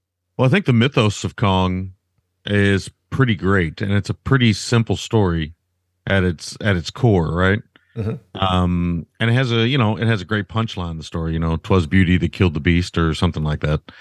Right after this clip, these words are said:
Speaker 2: Yep.
Speaker 1: I'm not quoting directly, but um, it's so it, it, it kinda plays with humanity as well. And then, of course, it kinda plays with greed and, <sighs> for lack of a better word, love or lust,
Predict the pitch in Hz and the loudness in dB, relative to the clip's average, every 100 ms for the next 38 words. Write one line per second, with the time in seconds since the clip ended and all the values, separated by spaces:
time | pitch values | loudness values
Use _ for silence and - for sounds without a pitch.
0 | - - 104 - - 101 101 92 110 101 | -20 -4 -4 -4 -2 0 0 -2 -2 0
1 | 90 90 87 - 87 82 90 - _ _ | 0 2 0 0 -2 0 -2 -4 _ _
2 | _ _ - 120 120 120 110 - _ _ | _ _ -2 0 2 2 0 -2 _ _
3 | _ _ _ _ _ _ _ _ 139 - | _ _ _ _ _ _ _ _ -6 0
4 | 147 139 110 135 - 127 151 139 - 127 | 0 0 -2 -6 -4 -2 0 0 2 2
5 | 120 104 107 92 107 107 113 98 90 87 | 2 0 -4 -2 -2 0 -2 -2 -6 -8
6 | 82 92 101 85 98 113 98 98 95 - | -8 -2 0 0 -4 -4 -2 0 0 0
7 | 95 - - 95 85 95 95 80 92 92 | -2 -4 -6 -6 -2 0 0 0 -2 -4
8 | - _ _ _ _ _ _ _ 87 110 | -6 _ _ _ _ _ _ _ -2 2
9 | 110 104 104 104 107 - 98 95 95 92 | 4 4 2 0 -4 -8 -4 0 0 0
10 | 95 92 92 87 - _ _ _ _ _ | 0 0 -2 -4 -10 _ _ _ _ _
11 | _ 123 110 - - - 143 139 131 113 | _ -6 -6 -6 -12 -4 0 0 0 0
12 | 107 110 101 101 101 87 92 117 113 113 | 2 2 2 2 0 -2 -2 2 2 2
13 | 95 98 101 107 104 - - | 0 -2 -2 0 -2 -6 -16